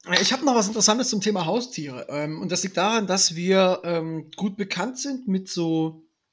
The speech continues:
Menschen in Australien, die sich wirklich gut mit Tieren auskennen und da auch wirklich im, im Topic arbeiten für den W W F. Ähm,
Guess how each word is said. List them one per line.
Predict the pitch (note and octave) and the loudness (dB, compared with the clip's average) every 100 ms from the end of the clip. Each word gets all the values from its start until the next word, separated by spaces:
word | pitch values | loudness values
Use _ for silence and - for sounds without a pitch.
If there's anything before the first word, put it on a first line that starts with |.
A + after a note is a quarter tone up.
| - - _ _ | -20 -20 _ _
Menschen | E3 D#3+ G#3 A#3 A#3+ | -4 0 2 2 2
in | F#3 E3+ | 0 -2
Australien, | C#3 - A#2+ B2+ F3+ B3+ | -4 -4 -4 -4 -4 -4
die | G3+ F3 | -4 -4
sich | - D3+ | -4 -2
wirklich | E3+ F#3+ - | -4 -4 -4
gut | F#3+ F#3 | -4 -4
mit | D#3 | -6
Tieren | - F3 A3+ | -6 -6 -6
auskennen | - G#3+ - G#3+ G#3+ | -6 -6 -4 -2 -2
und | G3+ F3 | 0 0
da | |
auch | - D3 | 0 0
wirklich | E3+ F3+ E3 - | -2 -4 -6 -6
im, | F3 | -10
im | E3+ D3+ | -8 -4
Topic | F#3 F#3 E3+ | -2 -2 0
arbeiten | D#3+ G3 G#3+ G#3+ G3 | 0 0 -2 -4 -6
für | F#3 | -6
den | E3+ D#3+ | -6 -6
W | D3 C#3+ | -6 -6
W | D3 | -4
F. | A3+ - _ _ _ _ _ _ _ _ _ _ _ _ | -6 -8 _ _ _ _ _ _ _ _ _ _ _ _
Ähm, | F#3+ E3 D#3+ D3+ D3+ | 4 6 6 2 -4